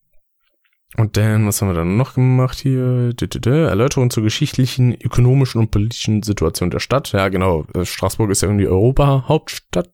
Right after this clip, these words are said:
wenn ich mich jetzt nicht ganz täusche. Davon habe ich aber so absolut gar keine Ahnung.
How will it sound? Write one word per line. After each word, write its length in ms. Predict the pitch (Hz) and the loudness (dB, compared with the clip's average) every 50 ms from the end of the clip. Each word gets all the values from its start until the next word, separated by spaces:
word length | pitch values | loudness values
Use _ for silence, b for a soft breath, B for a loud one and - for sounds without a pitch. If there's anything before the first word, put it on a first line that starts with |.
| _ - - | _ -8 -4
wenn 200 | 135 135 143 147 | 0 0 2 2
ich 180 | 147 139 - - | 2 2 2 2
mich 200 | 147 147 - - | 2 2 2 0
jetzt 180 | 135 127 - | -2 0 2
nicht 180 | 139 139 135 - | 2 2 2 2
ganz 200 | 127 127 123 - | 0 0 2 2
täusche. 380 | - 127 131 143 151 156 156 B B B B B B B B B B B B B B B B B B B B B _ _ | 2 2 2 2 2 0 -2 B B B B B B B B B B B B B B B B B B B B B _ _
Davon 480 | - 107 110 113 - 110 104 104 98 101 | 0 0 0 0 0 0 0 2 2 2
habe 140 | 98 95 104 | 2 2 2
ich 100 | 107 90 | 0 0
aber 440 | 87 90 85 80 78 78 78 82 | 0 0 0 0 0 0 0 -2
so 240 | 76 62 78 80 76 | -2 -2 -2 -2 -2
absolut 420 | - 78 - - - 76 73 - - | -2 -2 -2 -2 -2 -2 -4 -4 -4
gar 140 | 80 78 | -4 -4
keine 520 | - - 104 82 80 76 78 78 78 - - _ _ _ _ | -4 -4 -4 -4 -4 -4 -6 -6 -8 -10 -12 _ _ _ _
Ahnung. 500 | - 80 78 82 87 87 90 90 - | -10 -8 -6 -4 -4 -4 -4 -6 -8